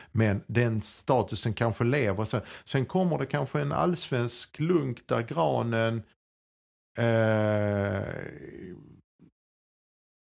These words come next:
i H I F och i Helsingborg är han stor, men jag säger så.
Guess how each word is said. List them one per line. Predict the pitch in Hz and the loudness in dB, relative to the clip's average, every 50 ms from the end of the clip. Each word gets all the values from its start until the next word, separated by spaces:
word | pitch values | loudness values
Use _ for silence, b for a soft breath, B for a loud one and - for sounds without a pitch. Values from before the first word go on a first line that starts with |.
| - - _ _ _ _ _ - | -20 -20 _ _ _ _ _ 4
i | 151 151 156 | 6 6 8
H | 175 190 190 190 | 6 6 6 6
I | 190 185 | 6 6
F | 180 - - | 4 4 4
och | 170 170 | 4 4
i | |
Helsingborg | 160 160 147 - 160 156 156 151 139 | 4 4 4 2 2 2 4 4 4
är | 131 | 4
han | 127 | 2
stor, | 123 - - 135 123 120 127 | 2 2 4 4 4 4 2
men | 123 127 127 | 2 2 2
jag | 127 - | 2 2
säger | - 135 131 120 | 2 2 2 2
så. | - - 117 95 B | 4 4 2 2 B